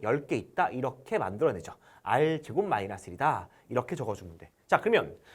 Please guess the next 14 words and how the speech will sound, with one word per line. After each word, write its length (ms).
요 120
놈은 280
지금 260
이제 120
우리가 220
풀었으면 440
알제곱 800
마이너스 580
일이 80
올 160
거고요. 480
자, 120
위에 240
봐봐. 340